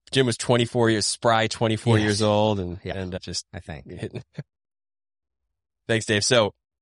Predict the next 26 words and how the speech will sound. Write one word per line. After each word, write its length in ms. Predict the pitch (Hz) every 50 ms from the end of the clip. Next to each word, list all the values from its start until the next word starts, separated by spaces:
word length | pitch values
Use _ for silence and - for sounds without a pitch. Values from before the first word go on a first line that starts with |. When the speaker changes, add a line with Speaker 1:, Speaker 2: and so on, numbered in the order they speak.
| _
Speaker 1:
the 200 | 135 123 127 139
ranch, 300 | 147 147 139 135 135 127
Southwick, 440 | - - - 123 120 - - 113 -
Mass, 480 | 107 101 101 98 101 98 - - - -
go 160 | - 110 101
check 200 | - 107 98 -
it 80 | 95
out. 240 | 92 90 90 92 - _ _ -
Ninety 220 | 101 98 95 98
bucks, 400 | 92 98 92 90 - - - - _
hundred 220 | - 95 92 90 85
bucks, 440 | 90 87 87 - - - - - - _ _ _ _ _ _ _ _ _
pretty 160 | - 104 101 95
good 160 | 98 92 85
deal 400 | 90 87 90 90 87 87 85 - _ _ _ _ -
for 160 | - - 80
some, 340 | - - 90 85 82 80 73 _
for 120 | - 98
some 180 | 90 - 90 85
really 180 | 90 90 87 85
good 140 | 85 80 -
golf 260 | 85 78 76 - -
out 140 | 78 78 76
in 100 | 73 76
Western 300 | 76 76 - - 78 73
Mass. 300 | 69 67 67 - -